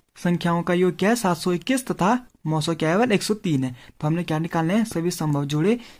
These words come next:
ज्ञात करने हैं। ठीक है, तो माना हमने संख्याएं क्या ले ली, इसमें ए व बी हमारे पास दो संख्या हो गई। ठीक है, अब हमने ए व बी को किस हिसाब से लिख दिया,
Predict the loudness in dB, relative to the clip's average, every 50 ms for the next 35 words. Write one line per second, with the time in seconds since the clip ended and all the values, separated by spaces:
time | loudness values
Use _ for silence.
0 | _ _ -4 -2 -2 -2 -4 -6 -6 -4 -4 -6 -6 -8 _ _ _ _ -2 -2
1 | -2 -2 -6 -8 -14 -20 -20 -20 -20 -20 -20 -20 -10 -6 -2 0 0 2 2 2
2 | 2 2 2 2 0 0 0 -2 -2 -2 0 0 0 2 2 2 4 4 2 4
3 | 4 6 6 4 4 0 -12 -20 _ -20 _ _ -20 -4 _ 6 6 8 8 6
4 | 6 6 4 4 2 0 -12 _ -20 _ -12 -8 -2 4 4 6 6 6 4 4
5 | 2 2 0 0 0 2 0 0 0 -2 -2 0 0 -2 -2 -2 -2 -2 -4 -4
6 | 0 0 2 2 2 0 0 -12 -20 -20 -20 -20 -20 _ _ _ _ 6 6 6
7 | 8 6 4 4 6 4 6 6 4 2 2 0 0 -2 -4 -4 -4 -6 -4 0
8 | -2 -2 0 0 -2 -2 -2 0 2 4 4